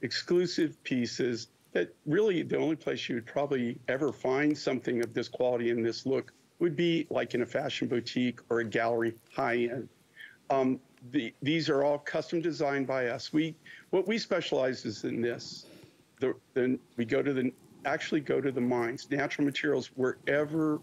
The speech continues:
we can. The, the furthest I ever get away from a raw material would be that maybe I have a consolidator, just like lapis is a pretty, a perfect example of that. I really can't trek into the Hindu Kush mountains of, of Afghanistan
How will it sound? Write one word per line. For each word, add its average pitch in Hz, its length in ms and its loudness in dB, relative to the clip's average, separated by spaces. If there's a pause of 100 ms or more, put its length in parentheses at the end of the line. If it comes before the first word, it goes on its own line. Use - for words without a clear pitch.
(100)
we 127 220 0
can. 123 460 -2 (360)
The, - 220 0
the 151 120 2
furthest 208 460 0
I 151 200 2
ever 160 220 0
get 147 420 -2
away 127 600 0 (320)
from 131 240 0
a 127 40 2
raw 120 280 2
material 139 640 0 (380)
would 143 160 2
be 139 220 4
that 131 280 -2
maybe 135 200 0
I 123 120 0
have 135 160 -2
a 127 40 0
consolidator, 123 800 0 (240)
just 170 220 0
like 156 200 0 (240)
lapis 123 480 -2
is 107 160 -6
a 123 40 -8
pretty, 123 340 -2 (260)
a 123 60 2
perfect 123 440 -4
example 120 520 -2
of 131 80 -6
that. 123 240 -2 (340)
I - 20 0
really 214 280 2
can't - 360 0
trek 143 320 -2
into 143 260 -2
the 131 100 0
Hindu 131 260 2
Kush 123 320 -4
mountains 123 400 -4
of, 127 180 -2 (100)
of 117 80 0
Afghanistan 127 800 0